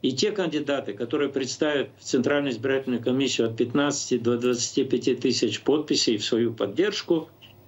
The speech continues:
их эти подписи будут рассматриваться Центральной избирательной комиссией, и тогда мы увидим окончательный список кандидатов и сможем с большей определённостью говорить о том,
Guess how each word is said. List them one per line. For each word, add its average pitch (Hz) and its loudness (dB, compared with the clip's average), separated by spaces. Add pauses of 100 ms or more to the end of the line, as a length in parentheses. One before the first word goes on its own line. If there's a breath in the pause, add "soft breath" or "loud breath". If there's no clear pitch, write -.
их 156 4
эти 143 2
подписи 143 0
будут 123 2
рассматриваться 117 0
Центральной 120 2
избирательной 113 0
комиссией, 180 0 (360 loud breath)
и 165 2
тогда 202 -2
мы 175 -2
увидим 165 -2
окончательный 143 0
список 143 0
кандидатов 143 0
и 131 -6
сможем 147 -2
с - -2
большей 135 0
определённостью 123 0
говорить 127 0
о 120 0
том, 165 0